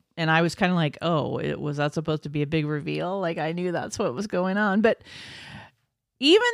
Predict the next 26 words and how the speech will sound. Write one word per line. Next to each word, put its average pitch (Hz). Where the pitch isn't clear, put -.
though 392
that's 302
the 226
case, 233
I 226
did 214
enjoy 175
the 160
watch. 143
So 175
for 220
me, 277
it 247
was, 180
like, 165
a 151
three 156
stars, 151
meaning 160
I 190
would 349
watch 233
it 226
again. 208
It's 170
not 170